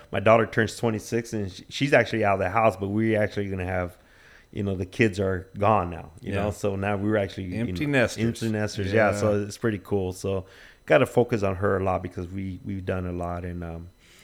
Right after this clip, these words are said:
Speaker 1: you know, and just try to get out of the sixty days in family now, because it, you know, you, you can only talk about it so much and, and, and stuff. And I understand that it's part of,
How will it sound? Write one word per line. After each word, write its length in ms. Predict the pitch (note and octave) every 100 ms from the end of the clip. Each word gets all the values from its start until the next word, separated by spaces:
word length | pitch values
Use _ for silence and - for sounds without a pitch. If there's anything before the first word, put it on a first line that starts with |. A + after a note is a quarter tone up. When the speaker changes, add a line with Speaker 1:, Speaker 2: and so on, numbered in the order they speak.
| - - -
Speaker 1:
you 120 | G3
know, 120 | F3+
and 120 | D3+ C#3
just 200 | D3+ -
try 160 | D#3+
to 60 | C#3+
get 180 | A2+ A2+
out 200 | A2 G#2+
of 60 |
the 80 | F#2
sixty 340 | - A#2+ -
days 560 | G2+ G2+ G2+ G2 F#2 - _
in 360 | A2 G2 G2 F2+
family 500 | - F#2 F#2 F#2 F#2+
now, 240 | F#2 F#2 F2+
because 320 | F#2 - F#2
it, 200 | G2 - - - -
you 100 | - C#3
know, 160 | C3
you, 300 | C3 C#3+ - -
you 160 | C3
can 160 | C3+ D3
only 200 | D3+ D3
talk 400 | - A#2 A#2 -
about 220 | G#2+ G#2+
it 60 | G#2
so 260 | - G#2
much 600 | G2+ G2 G2 G#2 - - -
and, 480 | G#2 G2 G2 F#2+ F#2+ -
and, 340 | G2 F#2 F#2 -
and 200 | F#2+ F2+
stuff. 400 | - G2 F#2+ -
And 140 | G2+
I 140 | G#2 A2+
understand 560 | G2+ - G2+ G2 G2
that 260 | F#2 F2+ - - - - -
it's 120 | -
part 400 | - - G#2+ G#2
of, 200 | F#2+